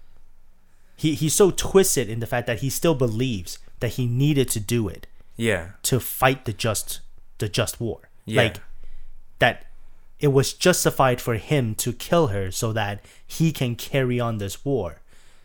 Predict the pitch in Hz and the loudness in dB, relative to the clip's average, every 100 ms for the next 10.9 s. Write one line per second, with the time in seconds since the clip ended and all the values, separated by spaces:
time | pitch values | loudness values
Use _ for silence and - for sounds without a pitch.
0 | - - 104 135 123 - - 151 - 92 | -6 -4 0 0 0 -4 -4 -4 -4 -10
1 | - - - - - _ - - - - | -12 -20 -20 -20 -20 _ -20 -20 -14 -6
2 | 113 101 - 113 110 - - 165 - - | -4 -6 -4 0 0 2 4 6 8 8
3 | 165 277 277 254 147 131 196 165 110 104 | 8 6 6 6 6 6 4 2 2 0
4 | 98 95 - - - - - - - - | 0 -2 -4 -8 -10 -12 -16 -20 -4 2
5 | 170 - - 113 120 175 233 - - - | 4 2 -4 0 0 0 -4 -12 -18 -18
6 | - - - - - - - - _ - | -18 -18 -18 -16 -16 -18 -20 -20 _ -8
7 | - 143 117 117 139 143 123 - 131 127 | -2 0 0 0 2 2 0 2 0 0
8 | 110 - - 120 - 95 104 107 - 117 | -6 -6 -4 -4 -6 -6 -6 -6 -6 -8
9 | 87 - - - - 143 151 196 208 208 | -10 -18 -20 -20 -8 0 4 6 8 8
10 | 185 202 - 185 156 135 127 131 117 | 8 4 4 4 4 4 4 4 4